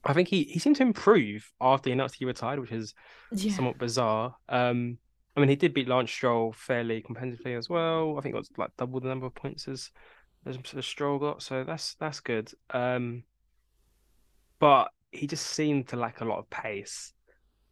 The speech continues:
Speaker 1: I mean, obviously, I don't know how much of that's down to the car, but, you know, like, the Seb of old was just insane in qualifying, and I feel like his quali pace has sort of slipped off. I don't know if it's his age, maybe he knew now was the right time to retire,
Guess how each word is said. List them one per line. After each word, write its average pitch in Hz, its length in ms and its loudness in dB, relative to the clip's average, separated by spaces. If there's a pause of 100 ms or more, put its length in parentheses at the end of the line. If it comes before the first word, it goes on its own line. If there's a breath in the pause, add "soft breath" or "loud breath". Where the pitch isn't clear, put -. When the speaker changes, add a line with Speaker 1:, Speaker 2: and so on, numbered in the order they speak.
(160)
Speaker 1:
I 123 80 -8
mean, 120 180 0
obviously, 127 420 -2
I - 20 -2
don't 120 100 -2
know 107 60 -6
how 113 60 -6
much 113 140 -4
of - 40 -8
that's 107 140 -8
down 107 180 -8
to 110 60 -12
the - 100 -14
car, 135 580 2 (560)
but, 123 200 0
you 151 60 0
know, 139 140 2
like, 123 460 -4 (160)
the 139 80 -12
Seb 139 240 -6
of 127 140 -2
old 117 440 -2
was 117 200 -8
just - 440 -8 (240)
insane 123 480 -2
in 117 100 -6
qualifying, 107 680 -4 (400 loud breath)
and 117 80 -10
I 110 40 -12
feel - 140 -6
like - 200 -4
his 117 180 -12
quali 123 500 -8
pace 123 320 -12
has 127 140 -14
sort - 260 -18
of - 80 -18
slipped - 420 -14
off. 147 220 -2
I 131 60 -10
don't 147 120 -4
know 147 60 2
if 131 60 0
it's 123 80 -8
his 127 140 -2
age, 135 520 2 (340 loud breath)
maybe 123 160 -6
he 117 120 -4
knew 117 240 -2
now 113 180 -4
was 113 80 -10
the 113 80 -8
right 117 100 -4
time 120 240 -8
to 113 100 -8
retire, 117 520 -4